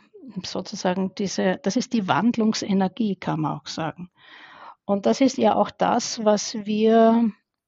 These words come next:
in Organisationen und in der Gesellschaft zurzeit auch erleben. Wir erleben auch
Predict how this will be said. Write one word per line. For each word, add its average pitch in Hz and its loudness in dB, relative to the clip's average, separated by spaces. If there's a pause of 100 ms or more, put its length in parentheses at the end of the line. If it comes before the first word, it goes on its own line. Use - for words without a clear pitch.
(540)
in 214 0
Organisationen 202 2
und 196 0
in 196 0
der 185 0
Gesellschaft 185 -4
zurzeit 196 -2
auch 190 -4 (300)
erleben. 175 0
Wir 185 0
erleben 190 0
auch 190 -4